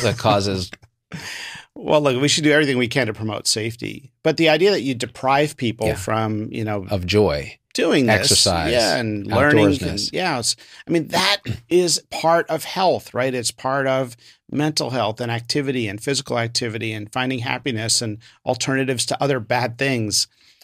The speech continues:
Speaker 2: So, I mean, that is where I think the covid myopia has hurt us, is to say we have to do everything at all costs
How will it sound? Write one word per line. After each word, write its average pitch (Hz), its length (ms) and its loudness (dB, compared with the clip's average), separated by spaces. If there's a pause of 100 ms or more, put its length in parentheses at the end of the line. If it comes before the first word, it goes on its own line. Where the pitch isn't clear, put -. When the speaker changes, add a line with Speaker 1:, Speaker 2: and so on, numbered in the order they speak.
(120)
Speaker 2:
So, - 180 -2
I 127 80 2
mean, 131 300 2
that 143 380 0
is 123 260 0
where 117 440 0 (180)
I 113 80 -4
think 117 220 -6
the 110 60 -6
covid 120 380 -4
myopia 107 560 -4
has 98 260 -4
hurt 123 280 -2
us, - 360 -2 (400)
is - 180 -2
to 117 120 -2
say 110 480 0 (300)
we 123 80 -2
have 120 100 -2
to 117 80 -10
do 117 200 0 (100)
everything 147 420 2
at 110 180 -4
all 123 200 2
costs 113 400 0